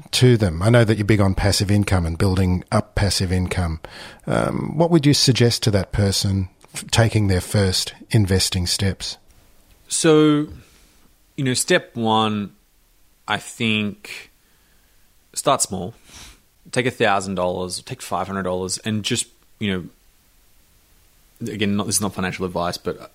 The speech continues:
Speaker 2: I don't know how to frame this without, <laughs> you know,
Speaker 1: Hmm.
Speaker 2: if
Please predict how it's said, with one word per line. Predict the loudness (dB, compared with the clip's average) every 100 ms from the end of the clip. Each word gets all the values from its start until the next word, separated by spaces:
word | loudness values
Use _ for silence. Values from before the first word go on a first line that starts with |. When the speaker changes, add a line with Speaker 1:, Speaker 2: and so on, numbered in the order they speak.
| -14
Speaker 2:
I |
don't | -8
know | -8
how | -6 -8
to |
frame | -6 -4 -2 -2
this | -6
without, | -8 -12 -14 -20 _ _
<laughs> | _ -10
you | -8 -6 -8
know, | -8 -12 -10
Speaker 1:
Hmm. | 0 2 0 -6 -20 -10 0
Speaker 2:
if | 0